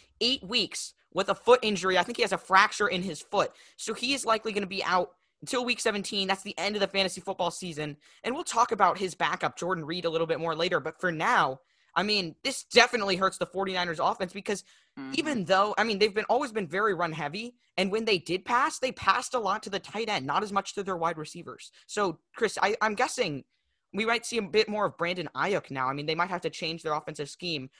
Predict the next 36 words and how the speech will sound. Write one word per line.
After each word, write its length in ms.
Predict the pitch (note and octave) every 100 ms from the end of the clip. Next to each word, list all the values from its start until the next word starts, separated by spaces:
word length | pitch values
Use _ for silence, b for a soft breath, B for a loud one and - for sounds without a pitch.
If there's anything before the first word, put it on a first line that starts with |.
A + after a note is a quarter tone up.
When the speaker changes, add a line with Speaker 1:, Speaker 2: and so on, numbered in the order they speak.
| b -
Speaker 1:
or 100 | E3+
at 60 |
least 220 | E3+ G3+ E3+
we'll 100 | D3+
definitely 340 | G3 G3 F3+
be 100 | C#3+
seeing 200 | - D3
a 60 | C#3
lot 140 | D3
of 100 | C#3
Jordan 300 | D#3 D#3 B2+
Reed. 300 | C#3 B2+ - _ _ _ _ _ _ _ _ _ _ _ _ _ _
Speaker 2:
Yeah, 220 | E3+ G#3
I 80 | F#3
mean, 140 | F#3+ F3+
it's 160 | F3
gonna 140 | - B3
be 80 |
interesting. 580 | - D3+ - A3 - C#3+
There's 200 | C3 C#3+
a 60 | D#3
lot 480 | C#3 C#3 C#3 F3 F#3
of 80 | -
things 300 | D#3 D#3+ D3
going 240 | D3 B2
on 240 | C#3 E3
here. 260 | E3 D3+ C#3+
There's 200 | C3 B2+
a 20 |
lot 460 | B2 C3+ C#3 C#3+ C3+
of 100 | D3
moving 340 | D3 C3+ B2
pieces 440 | - B2+ _ B2+ C3+
in 100 | B2+
this 140 | A#2+
offense. 480 | A#2 C3 - B2